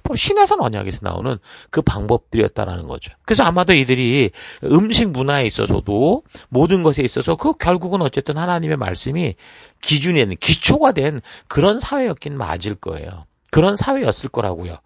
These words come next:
그런데 그런 의-, 그 법도를 주신 하나님의 의도를 모르고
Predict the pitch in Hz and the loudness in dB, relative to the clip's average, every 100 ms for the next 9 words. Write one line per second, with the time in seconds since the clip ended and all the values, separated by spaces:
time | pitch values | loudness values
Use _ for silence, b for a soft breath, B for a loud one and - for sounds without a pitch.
0 | B B B - - 202 208 180 151 180 | B B B -2 4 4 4 2 4 4
1 | 110 87 B B - 151 156 147 131 147 | 2 -2 B B -4 2 4 4 6 4
2 | 143 139 - 143 147 120 - 127 117 - | 4 -2 -2 0 0 -2 0 0 0 -4
3 | - - 135 127 107 - 180 233 196 160 | -4 0 2 2 0 0 0 0 0 0
4 | 135 117 151 247 269 262 233 170 110 107 | 0 4 6 6 6 4 2 2 0 0
5 | 101 151 190 | 0 2 2